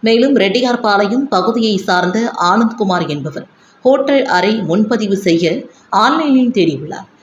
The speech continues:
அப்போது ஆன்லைனில் இருந்த ஒரு நம்பரை தொடர்பு கொண்டு பேசிய போது மர்ம நபர் முன்பதிவு பணம்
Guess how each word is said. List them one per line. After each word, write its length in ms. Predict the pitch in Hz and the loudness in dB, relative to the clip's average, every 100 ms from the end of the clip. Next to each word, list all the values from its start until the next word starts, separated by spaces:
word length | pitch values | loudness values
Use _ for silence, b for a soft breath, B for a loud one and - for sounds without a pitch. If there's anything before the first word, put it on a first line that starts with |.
| b - | b -6
அப்போது 400 | 180 214 214 262 269 - | 0 2 2 2 0 0
ஆன்லைனில் 520 | 190 240 240 233 202 | 2 2 4 2 2
இருந்த 280 | 185 190 185 254 170 | 2 2 2 0 0
ஒரு 180 | 175 185 | 2 2
நம்பரை 420 | 185 220 254 233 | 2 2 2 0
தொடர்பு 320 | 233 196 220 220 | 0 0 0 0
கொண்டு 240 | 202 196 | 0 0
பேசிய 400 | 180 175 - 180 147 | 2 0 0 -4 -4
போது 260 | 156 156 - b b b - | -6 -6 -10 b b b -4
மர்ம 300 | 190 254 285 | 0 0 0
நபர் 340 | 262 226 254 - - | 0 0 0 -2 -2
முன்பதிவு 580 | 185 240 262 254 226 214 | 0 0 0 -2 -2 0
பணம் 300 | 190 190 | 0 0